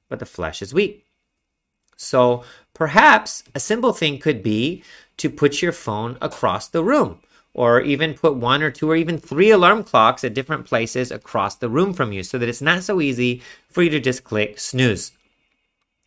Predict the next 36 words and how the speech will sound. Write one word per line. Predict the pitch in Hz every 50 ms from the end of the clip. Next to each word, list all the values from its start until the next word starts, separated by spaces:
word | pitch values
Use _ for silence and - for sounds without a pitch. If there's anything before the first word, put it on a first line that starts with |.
| _ _ -
Set | - - 127 117 -
them | - 127 131
on | 135 143 143
their | 147 143 131
highest | 131 147 160 165 160 - -
level. | 165 185 190 147 92 - - - - - - _ _ -
And | 127 139 139 139
then | 156 160 160
when | 165 160
the | 156 156
alarm | 156 151 156 156 160 160 170
rings, | 214 277 285 247 233 226 214 - - - _ _ _ _ _ _ -
you | 165 165
cannot | - 165 143 131 127 120
just | 123 131 127 -
turn | - 147 156
it | 160 -
off. | 160 - - -
You | 135 131
have | 123 - - 120 123 131 - -
to | 147
get | 131 120 117 104
up | 101 90 - -
from | - 120 113
bed. | 117 147 143 131 98 _ _ _ _ _ _ _ _ _ _ _ _ _ _ _ _ _ _ _ _ _ _ _ _ _
And | - 120 107 101
you | 101 98
get | 95 107 104
up | 107 113 -
from | - 123 123
bed | 143 170 190 196
and | 175 127 95
go | 101 101
turn | 98 - 117 113
it | 110 -
off | - 113 110 110 107